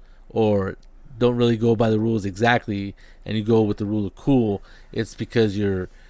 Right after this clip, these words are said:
you wanna m-, m-, keep the game going forward, and you want, and it makes it, uh, for, for most people, it makes it more exciting if you allow characters or, or whatever, whatever,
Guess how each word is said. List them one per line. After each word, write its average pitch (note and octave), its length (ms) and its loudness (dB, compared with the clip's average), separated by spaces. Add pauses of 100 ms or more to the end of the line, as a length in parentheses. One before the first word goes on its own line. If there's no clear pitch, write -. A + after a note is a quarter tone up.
(220)
you A2+ 200 -4
wanna A2+ 280 2
m-, G#2+ 220 -4 (200)
m-, A#2+ 260 -8
keep C3 240 -4
the A2+ 80 -10
game G#2+ 460 -4 (200)
going G#2+ 220 -2
forward, G#2 340 -2
and A2 160 -4
you C#3 80 2
want, F3 160 0
and C3+ 160 2
it C#3 60 4
makes C#3+ 260 2
it, B2 200 0
uh, A2+ 120 -8
for, G#2 560 0 (460)
for - 120 -4
most D3+ 240 4
people, G#2 220 0
it G2+ 60 -2
makes - 180 -2
it A2 80 -6
more G2+ 140 -2
exciting G2+ 500 -4 (180)
if G#2 200 -6
you G2 480 -4 (800)
allow A2 600 -2 (840)
characters G2+ 560 -4
or, F#2 200 -6 (100)
or F#2 340 -8
whatever, C3 480 4
whatever, D3+ 320 4